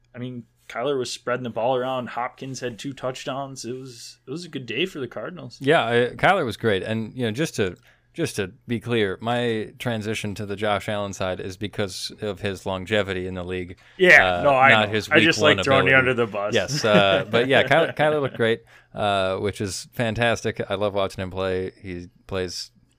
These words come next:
Speaker 2: pretty different from most guys out there. Uh, Hopkins, awesome. Kirk, two touchdowns. Uh, running game, pretty quiet for the Cardinals, uh, but that's
Speaker 1: Yep.
Speaker 2: that's all right. They were dominant through the air, and if that's what they wanna do,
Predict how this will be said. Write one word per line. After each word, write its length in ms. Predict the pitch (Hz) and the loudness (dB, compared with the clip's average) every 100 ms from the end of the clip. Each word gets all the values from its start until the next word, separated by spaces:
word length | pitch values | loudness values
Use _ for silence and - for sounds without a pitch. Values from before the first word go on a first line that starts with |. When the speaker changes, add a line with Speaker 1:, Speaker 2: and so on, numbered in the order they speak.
| - | -12
Speaker 2:
pretty 180 | 107 90 | -10 -4
different 360 | 98 95 92 | -6 -6 -10
from 140 | 101 95 | -10 -8
most 260 | 92 - | -8 -6
guys 220 | 98 92 | -6 -4
out 180 | 101 101 | -2 -2
there. 220 | 107 98 - - _ _ | 0 -2 -4 -20 _ _
Uh, 420 | 107 98 95 92 | -6 -2 -2 -2
Hopkins, 420 | 104 107 - 107 98 | 0 0 0 -6 -4
awesome. 540 | 110 107 - 101 95 | 0 0 -2 -8 -8
Kirk, 320 | - 113 - | -2 -2 -2
two 160 | - 110 | -8 -6
touchdowns. 760 | 113 104 - 107 104 92 - _ _ _ _ | -4 -6 -4 -4 -4 -6 -14 _ _ _ _
Uh, 300 | - 98 95 101 | -8 -4 -4 -2
running 200 | 147 170 | -2 0
game, 420 | 151 131 110 95 | 0 0 -2 -4
pretty 300 | 135 135 104 _ | -6 -8 -8 _
quiet 320 | 117 107 - _ | 0 0 -2 _
for 80 | - | -16
the 60 | 104 | -10
Cardinals, 480 | 98 95 92 92 - | -6 -6 -6 -12 -10
uh, 200 | 104 98 | -6 -4
but 180 | 98 - _ _ _ _ - | -6 -10 _ _ _ _ -8
that's 180 | 110 107 | -8 -6
Speaker 1:
Yep. 120 | 110 - | -10 -8
Speaker 2:
that's 160 | 107 - | -8 -2
all 100 | 131 | 0
right. 180 | 120 98 | -2 -2
They 100 | 104 | -4
were 220 | 101 98 _ - | -4 -8 _ -8
dominant 380 | 95 104 113 107 | -6 -4 -6 -6
through 120 | 110 | -4
the 120 | 104 | -2
air, 140 | 123 131 | -2 -2
and 100 | 101 | -4
if 80 | |
that's 220 | - 98 110 | -6 -6 -6
what 80 | |
they 80 | 101 | -8
wanna 220 | 101 104 | -6 -6
do, 260 | 101 120 123 | -4 -6 -6